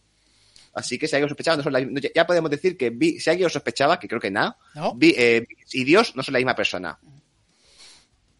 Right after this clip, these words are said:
Speaker 2: Ahí lo dejamos. <laughs>
Speaker 1: Sí, porque es que ya todo el mundo sabe de la bondad de Vince.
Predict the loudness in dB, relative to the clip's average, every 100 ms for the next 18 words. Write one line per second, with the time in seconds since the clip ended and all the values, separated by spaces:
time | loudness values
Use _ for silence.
0 | _ _ _ _ _ _ -20 -20 _ _
1 | _ _ _ _ -20 -20 -6 -4 -2 -4
2 | -8 -14 -6 -6 -4 -8 -6 -10 -10 _
3 | _ -20 -20 _ -20 _ _ _ _ _
4 | -14 -4 2 2 4 0 0 2 2 2
5 | 0 0 0 2 4 4 4 2 0 0
6 | 2 0 0 -4 -8